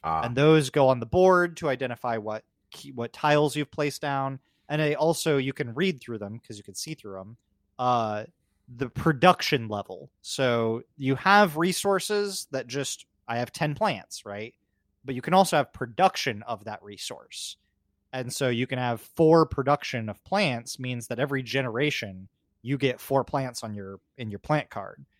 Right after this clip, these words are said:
Speaker 1: Yeah.
Speaker 2: So you need a little see-through cube to see what, you know, how much you're
Speaker 1: Right.
Speaker 2: producing.
Speaker 1: Yep.
Speaker 2: Um, but yeah, that is by far, well, and it's just,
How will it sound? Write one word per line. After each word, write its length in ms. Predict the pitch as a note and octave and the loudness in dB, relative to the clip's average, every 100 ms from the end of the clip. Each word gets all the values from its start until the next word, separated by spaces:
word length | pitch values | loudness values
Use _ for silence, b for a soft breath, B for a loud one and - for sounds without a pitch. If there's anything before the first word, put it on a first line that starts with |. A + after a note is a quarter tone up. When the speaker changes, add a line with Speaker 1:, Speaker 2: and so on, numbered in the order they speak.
| _ F#2 | _ -10
Speaker 1:
Yeah. 120 | D#2+ | -2
Speaker 2:
So 140 | D#3+ | 2
you 260 | C#3+ C#3+ C#3+ | 4 4 4
need 120 | C#3+ | 4
a 80 | C3+ | 2
little 240 | B2 A#2+ | 2 0
see-through 540 | - - A3 - C3+ A2+ | 0 2 2 2 -4 -4
cube 320 | B2+ A#2 G#2+ | -4 -4 -4
to 80 | A#2 | -8
see 240 | - B2 | -6 -6
what, 300 | G#2 G#2+ A2+ _ _ | -6 -6 -6 _ _
you 100 | A2 | -14
know, 300 | F2+ E2+ G#2 _ _ _ _ _ | -14 -16 -18 _ _ _ _ _
how 160 | - B2 | -4 0
much 160 | A#2 | 0
you're 80 | D#2 | -2
Speaker 1:
Right. 80 | D#2 | -4
Speaker 2:
producing. 600 | F#2 G2 F#2+ - A#2+ B2+ _ _ _ _ _ | -6 -10 -14 -14 -16 -18 _ _ _ _ _
Speaker 1:
Yep. 220 | D#2+ D#2+ - C#3+ | -6 -6 -8 -4
Speaker 2:
Um, 500 | B2+ A2+ F#2+ G2 - _ _ _ _ _ _ | -2 -2 -8 -16 -20 _ _ _ _ _ _
but 160 | C3 F#3+ | 2 4
yeah, 180 | F3+ E3 | 6 6
that 160 | F3+ F3+ | 6 6
is 180 | E3+ | 4
by 480 | B2+ A2+ E3 D#3 D3+ | 0 6 8 10 8
far, 380 | - C#3 C3 - F3+ | 4 4 4 2 2
well, 200 | G3+ G#3 | 4 4
and 80 | G#3 | 2
it's 160 | F#3 | -2
just, 340 | - A#3 - | 2 2 2